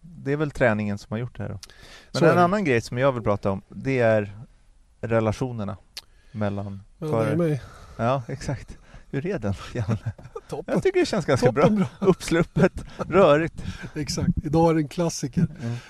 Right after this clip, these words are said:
Speaker 2: Nej, men det, den är ju intressant givetvis. Och jag har ju själv en gång i tiden idrottat i lagsport, och där var det ju liksom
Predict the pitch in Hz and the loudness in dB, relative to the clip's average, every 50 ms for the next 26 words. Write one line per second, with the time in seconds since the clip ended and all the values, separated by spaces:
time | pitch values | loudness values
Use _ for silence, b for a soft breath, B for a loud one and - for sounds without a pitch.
0 | B B - 156 156 165 175 180 185 180 185 180 180 175 175 160 170 175 180 202 | B B -4 2 4 6 6 6 6 6 6 6 6 6 6 8 8 6 8 8
1 | 214 214 202 - 185 - - 151 139 131 - 143 131 131 120 - 131 127 123 - | 6 4 4 2 0 2 2 2 0 0 -2 -4 -6 -6 -4 -4 -6 -6 -4 -4
2 | 156 147 147 165 - 277 240 392 440 339 294 151 139 151 151 156 160 160 - - | -2 -2 -2 -2 -4 -8 -14 -12 -12 -12 -10 -4 -2 0 2 4 4 2 2 2
3 | 160 165 170 170 170 165 156 147 147 135 - 135 127 127 131 135 131 123 127 131 | 0 0 0 0 0 -2 -2 -2 -2 -4 -4 -4 -4 -2 -4 -4 -4 -4 -6 -6
4 | - - 143 123 135 127 131 127 120 123 120 113 - - 185 175 - - - 143 | -8 -8 -10 -8 -6 -4 -4 -4 -4 -6 -6 -10 -8 -4 -4 -4 -4 -2 -6 -4
5 | 135 147 160 156 156 143 135 135 131 123 123 113 - 143 117 113 104 | -2 -2 -2 0 0 0 0 -2 -4 -4 -6 -6 -4 -4 -4 -4 -6